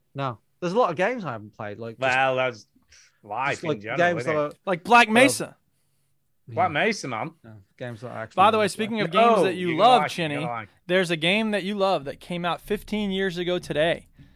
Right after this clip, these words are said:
Speaker 3: according to the Game Awards.
Speaker 1: <clears throat>
Speaker 3: Can you
Speaker 1: Okay,
Speaker 3: guess
Speaker 1: so
Speaker 3: what game it
Speaker 1: fifteen
Speaker 3: is,
Speaker 1: years ago
Speaker 3: Chinny?
Speaker 1: today w-, would
Speaker 3: Yes.
Speaker 1: be two thousand and four. Is it?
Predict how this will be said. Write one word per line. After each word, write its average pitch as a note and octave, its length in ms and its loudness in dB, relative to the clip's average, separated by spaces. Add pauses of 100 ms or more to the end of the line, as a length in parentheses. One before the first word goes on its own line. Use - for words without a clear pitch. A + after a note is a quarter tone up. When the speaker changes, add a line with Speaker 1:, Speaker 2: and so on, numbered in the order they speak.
(380)
Speaker 3:
according C#3 320 -8
to C#3 60 -6
the C3+ 80 -8
Game C#3 280 0
Awards. C3+ 600 -4 (220)
Speaker 1:
<clears throat> E3 340 -14
Speaker 3:
Can C#3 180 -8
you C#3 100 -4
Speaker 1:
Okay, C3+ 120 0
Speaker 3:
guess E3 160 -2
Speaker 1:
so C3+ 200 2
Speaker 3:
what B2 60 -2
game E3+ 220 -6
it E3 80 -2
Speaker 1:
fifteen E3+ 200 -4
Speaker 3:
is, E3 60 -4
Speaker 1:
years D3+ 180 -2
ago C#3 200 -2
Speaker 3:
Chinny? B2+ 420 -4
Speaker 1:
today - 120 -20
w-, C3 200 -14
would C3 220 -6
Speaker 3:
Yes. - 80 -16
Speaker 1:
be A#2+ 300 -6
two C3+ 200 -10
thousand A#2+ 300 -8
and G#2+ 120 -10
four. B2 840 -12 (1000)
Is B2+ 100 -6
it? D#3+ 180 -6